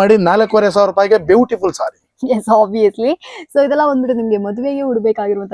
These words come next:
Speaker 2: ರಿಸೆಪ್ಷನ್ ಸಿಲ್ಕ್ ಸ್ಯಾರೀಸ್ ಗಳಾಗಿರುತ್ತವೆ.
Speaker 1: ಹೌದು.
Speaker 2: ತುಂಬಾ ಕಾಸ್ಟ್ಲಿ ಆಗಿ ಗ್ರ್ಯಾಂಡ್ ಆಗಲ್ಲ ಬೇಡ, but ನನಗೆ ಬಜೆಟ್ ಫ್ರೆಂಡ್ಲಿ ಅಲ್ಲಿ ಅದೇ ತರ ಲುಕ್ ಬೇಕು ಅಂದ್ರೆ ಡೆಫಿನೆಟ್ ಆಗಿ ಈ ಕಲೆಕ್ಷನ್ಸ್ ಗೆ ನೀವು ಹೋಗ್ಬೋದು. One of the awesome designs ಇದು ಬೇಕಂದ್ರೆ ಇದನ್ನ ಕೂಡ ಬಂದು
Speaker 1: ನಾನ್ ನಿಮಗೆ ಕೊಡ್ತಾ ಇದ್ದೀನಿ ನಾಲ್-, ಐದು ಸಾವಿರ ರೂಪಾಯಿ ರೇಂಜ್ ಅಲ್ಲಿ
Speaker 2: ಹ್ಮ್.
Speaker 1: ಒಂದು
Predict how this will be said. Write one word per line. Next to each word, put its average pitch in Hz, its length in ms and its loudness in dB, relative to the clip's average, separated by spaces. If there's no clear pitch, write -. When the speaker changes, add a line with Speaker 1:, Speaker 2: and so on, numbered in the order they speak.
Speaker 2:
ರಿಸೆಪ್ಷನ್ 214 440 -8
ಸಿಲ್ಕ್ 214 200 -8
ಸ್ಯಾರೀಸ್ 214 380 -10
ಗಳಾಗಿರುತ್ತವೆ. 208 640 -2
Speaker 1:
ಹೌದು. 339 160 -4
Speaker 2:
ತುಂಬಾ 370 180 0
ಕಾಸ್ಟ್ಲಿ 269 360 0
ಆಗಿ 240 140 -6
ಗ್ರ್ಯಾಂಡ್ 233 280 -4
ಆಗಲ್ಲ 233 280 0
ಬೇಡ, 226 100 0
but 220 100 -2
ನನಗೆ 226 260 0
ಬಜೆಟ್ 247 320 2
ಫ್ರೆಂಡ್ಲಿ 277 260 0
ಅಲ್ಲಿ 269 200 2
ಅದೇ 247 180 4
ತರ 294 80 2
ಲುಕ್ 285 160 -2
ಬೇಕು 254 280 2
ಅಂದ್ರೆ 254 180 2
ಡೆಫಿನೆಟ್ 254 380 -4
ಆಗಿ 240 180 0
ಈ - 100 -12
ಕಲೆಕ್ಷನ್ಸ್ 220 420 -4
ಗೆ 220 80 0
ನೀವು 202 140 -6
ಹೋಗ್ಬೋದು. 208 340 2
One 233 160 0
of 240 60 -2
the 247 80 4
awesome 294 460 2
designs 240 360 -2
ಇದು 226 140 -6
ಬೇಕಂದ್ರೆ 233 360 -6
ಇದನ್ನ 220 180 -4
ಕೂಡ 208 140 -4
ಬಂದು 196 360 -16
Speaker 1:
ನಾನ್ 190 180 -10
ನಿಮಗೆ 180 220 -2
ಕೊಡ್ತಾ 170 200 2
ಇದ್ದೀನಿ 151 260 0
ನಾಲ್-, 202 200 2
ಐದು 233 180 4
ಸಾವಿರ 196 220 4
ರೂಪಾಯಿ 180 240 2
ರೇಂಜ್ 175 220 2
ಅಲ್ಲಿ 139 160 2
Speaker 2:
ಹ್ಮ್. - 460 -18
Speaker 1:
ಒಂದು 143 140 0